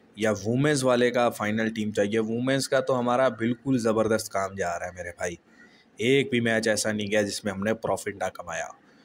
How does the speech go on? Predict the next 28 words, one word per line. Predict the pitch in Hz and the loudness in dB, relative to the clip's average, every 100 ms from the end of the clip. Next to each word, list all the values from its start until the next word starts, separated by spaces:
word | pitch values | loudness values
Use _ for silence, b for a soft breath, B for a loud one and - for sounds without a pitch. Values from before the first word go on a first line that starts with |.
| b _ | b _
और | 98 | -4
वुमेन्स | 107 131 147 147 | 0 2 2 2
का | - 135 | 2 2
मैच | 123 123 120 | 2 2 2
आपको | 113 - 127 | 0 0 2
लाजमी | 117 107 95 101 | 4 2 0 -4
करना | 95 87 90 | -4 -6 -8
चाहिए। | - 85 82 | -10 -12 -10
उसके | 98 107 123 | -8 -2 0
अलावा | 120 123 123 | 2 4 4
आज | 120 - - | 4 0 -4
टीएनपीएल | 123 127 120 120 120 | -2 -2 0 0 2
का | 120 | 2
भी | 113 117 139 | 2 2 0
मैच | 123 113 113 117 | 0 0 0 0
है, | 113 113 - B B B B _ _ | 0 -2 -8 B B B B _ _
कनाडा | 113 117 123 | 0 2 2
लीग | 120 110 131 139 | 2 2 0 2
के | 131 | 0
भी | 127 127 | 2 2
मैचेस | 117 110 117 | 0 0 0
हैं | 117 | 2
मेरे | 110 110 | 2 2
भाई, | 107 110 | 2 2
तो | 117 - - 165 | 0 -8 -2 2
आप | 156 | 2
ज़रूर | 117 127 135 135 | 2 2 4 2
ज्वाइन | 110 92 | 0 -4